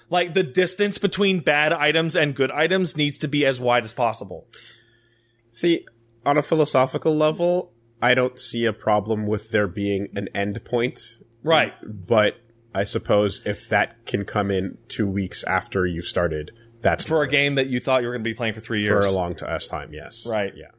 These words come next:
Speaker 1: And that, that was, like, a, the philosophical argument between Bungie and Activision.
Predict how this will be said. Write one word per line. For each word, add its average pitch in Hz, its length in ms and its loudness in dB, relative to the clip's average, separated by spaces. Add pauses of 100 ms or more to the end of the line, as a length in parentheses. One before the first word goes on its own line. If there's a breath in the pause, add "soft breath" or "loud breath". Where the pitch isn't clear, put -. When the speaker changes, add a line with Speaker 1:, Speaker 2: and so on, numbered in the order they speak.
(140)
Speaker 1:
And 151 200 0
that, 165 260 -2
that 165 160 4
was, 135 240 -2
like, 147 220 0
a, 139 340 0
the 135 220 -4
philosophical 131 800 2
argument 131 480 0
between 120 340 -4
Bungie 117 480 -2
and 110 140 -4
Activision. 104 480 -6